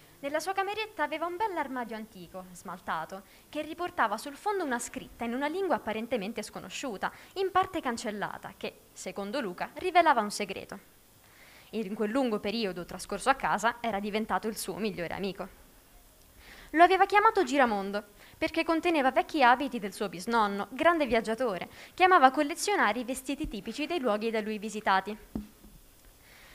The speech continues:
A un certo punto vediamo però che i genitori di Luca entrano nella sua stanza.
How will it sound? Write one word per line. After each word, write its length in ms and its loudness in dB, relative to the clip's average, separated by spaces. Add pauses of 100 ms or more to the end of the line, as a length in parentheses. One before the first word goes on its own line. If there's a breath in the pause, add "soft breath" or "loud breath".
(160 soft breath)
A 80 2
un 60 2
certo 260 0
punto 440 0
vediamo 400 2
però 360 4
che 160 0
i 160 4
genitori 400 0
di 100 2
Luca 220 -2
entrano 360 -2
nella 200 0
sua 140 -2
stanza. 460 2